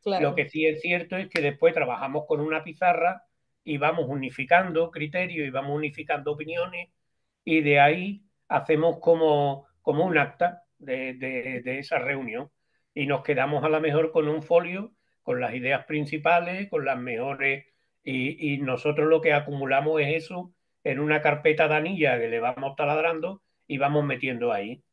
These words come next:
Speaker 2: Yo sé que es más fácil informáticamente, pero yo ya es
Speaker 1: No,
Speaker 2: que me
Speaker 1: no.
Speaker 2: pierdo.
Speaker 1: No, no, que cada uno encuentra su mejor manera de sistematizar y poderse, mm, dar continuidad, ¿no? a todas estas ideas que van saliendo para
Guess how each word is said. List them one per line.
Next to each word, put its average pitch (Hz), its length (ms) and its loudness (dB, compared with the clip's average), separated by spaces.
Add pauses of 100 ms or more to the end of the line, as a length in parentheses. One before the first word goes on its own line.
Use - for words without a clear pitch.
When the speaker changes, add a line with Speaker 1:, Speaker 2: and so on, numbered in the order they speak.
(400)
Speaker 2:
Yo 147 120 4
sé 160 120 0
que 156 60 2
es 156 60 0
más 156 180 2
fácil 170 220 6
informáticamente, 151 920 0
pero 110 220 -4
yo 120 180 -2
ya 156 340 -4 (320)
es 160 140 2
Speaker 1:
No, 190 100 -2
Speaker 2:
que 156 120 8
me 151 100 4
Speaker 1:
no. 147 60 2
Speaker 2:
pierdo. 160 320 0 (880)
Speaker 1:
No, 202 140 -4
no, 262 260 -2
que 226 220 -2
cada 214 300 0
uno 254 280 -2
encuentra 247 520 -2
su 247 140 -8
mejor 226 260 -4
manera 233 400 0
de 226 100 0
sistematizar 208 840 -4
y 247 40 0
poderse, 220 600 -4
mm, 196 400 -4 (140)
dar 196 300 -4
continuidad, 233 720 0
¿no? 220 180 -2
a 233 100 -4
todas 220 260 -2
estas 220 280 -6
ideas 208 280 -2
que 220 120 -6
van 214 200 -4
saliendo 208 480 -4
para 180 400 -6